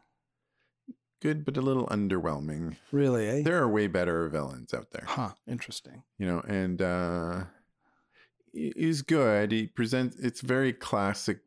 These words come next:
Speaker 1: Bond villain kind of
Speaker 2: Sure.
Speaker 1: thing. And they're always doing classic Bond villain stuff.
Speaker 2: Which is what people want, right?
Speaker 1: Yeah. So the, uh,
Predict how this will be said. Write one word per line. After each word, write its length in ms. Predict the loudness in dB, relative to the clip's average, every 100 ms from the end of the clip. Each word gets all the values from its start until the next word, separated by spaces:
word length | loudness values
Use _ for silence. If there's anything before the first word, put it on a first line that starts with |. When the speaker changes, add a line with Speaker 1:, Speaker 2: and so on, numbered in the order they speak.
| _
Speaker 1:
Bond 480 | -2 0 0 -2 -2
villain 600 | -2 0 -2 -2 -6 -8 -8
kind 280 | -6 -4 -2
of 80 |
Speaker 2:
Sure. 260 | 0 2 2
Speaker 1:
thing. 360 | -2 -4 -6 -10 -20 -20 -20 _ -4
And 160 | 0
they're 180 | 2 2
always 580 | 2 2 2 2 2 -2
doing 600 | 0 2 4 2 0 -2 -6 _ _ _
classic 520 | -4 -2 -2 -4 -8 -10 _ _
Bond 480 | -4 -2 -4 -6 -4
villain 500 | -4 -2 -4 -8 -12 _ _ -10
stuff. 640 | -4 -2 -2 -4 -12 -6
Speaker 2:
Which 160 | -2 0
is 100 | 2
what 160 | 2
people 220 | 4 4 4
want, 300 | 4 2 -2 -6
right? 100 | 0
Speaker 1:
Yeah. 320 | 2 2 0 -2 -12
So 420 | -4 2 4 4 2
the, 380 | 2 4 4
uh, 440 | 4 2 2 2